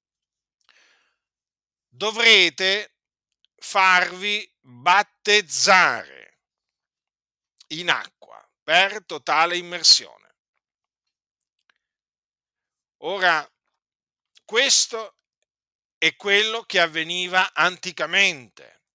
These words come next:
Infatti coloro che credettero, che credevano nell'Evangelo venivano battezzati,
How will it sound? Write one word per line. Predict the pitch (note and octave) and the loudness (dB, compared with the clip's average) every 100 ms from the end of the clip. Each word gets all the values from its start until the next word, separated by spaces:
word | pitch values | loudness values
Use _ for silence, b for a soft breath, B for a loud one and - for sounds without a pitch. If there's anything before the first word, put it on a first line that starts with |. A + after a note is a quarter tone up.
| _ b b _ | _ b b _
Infatti | G2+ F3+ G3 F#3+ F3+ | -4 2 2 2 -8
coloro | F3+ E3+ G3 G3+ G3 | -10 -8 -8 -8 -8
che | F#3+ E3 | -6 -6
credettero, | - E3+ F3 G3 - G3 F3 E3 D3+ _ _ _ | -6 0 2 2 -2 -12 -10 -12 -12 _ _ _
che | - D3 | -14 -10
credevano | D3+ D3+ F#3 A#3 G3+ F3 | -6 -2 0 0 0 -6
nell'Evangelo | E3 D#3+ D#3 D3+ D#3 C#3+ E3 F3 F#3+ E3+ | -6 -6 -6 -8 -12 -10 -6 -6 -8 -10
venivano | E3 F#3 G3+ F3+ E3+ | -10 -8 -10 -10 -12
battezzati, | C3+ E3+ G3 - F#3 C#3 - D#3+ C#3+ A2 - | -4 -2 -2 -2 -4 -4 0 2 0 -6 -18